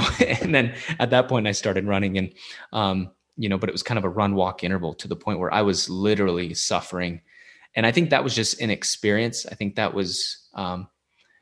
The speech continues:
you know, me not really knowing how to fuel and how to hydrate and how to dress for the occasion. But now knowing what I know, um, I, I also feel like I wasn't strong enough to, my body was not strong enough to handle a,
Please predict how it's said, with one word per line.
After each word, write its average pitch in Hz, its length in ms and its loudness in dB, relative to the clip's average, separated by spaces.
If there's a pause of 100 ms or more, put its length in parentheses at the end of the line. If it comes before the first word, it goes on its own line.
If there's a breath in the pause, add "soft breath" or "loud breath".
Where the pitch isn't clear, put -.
(160)
you - 320 -2
know, 98 100 2
me 101 180 4
not 101 260 2
really 95 300 -2 (120)
knowing 104 380 2
how 110 180 2
to 113 80 2
fuel 117 380 0
and 95 100 -4
how 101 100 -4
to 98 80 -2
hydrate 107 400 -2
and 98 80 -8
how 104 100 -4
to 95 80 0
dress 92 260 0
for 110 100 -4
the 101 100 -2
occasion. 107 440 -2
But 101 180 0
now 113 320 4
knowing 110 260 4
what 98 120 -2
I 87 100 -2
know, 113 500 0 (580 soft breath)
um, 90 360 -6 (160)
I, 113 100 2 (140)
I 104 80 2
also 104 260 0
feel 104 220 -2
like 95 180 0
I 95 60 2
wasn't 95 380 2
strong 110 320 0
enough - 300 -8 (180)
to, - 280 -4
my 95 140 -2
body 104 240 2
was 92 160 -2
not 101 180 0
strong 113 300 -2
enough 98 200 -2
to - 120 -10
handle 101 300 -2
a, 92 100 -6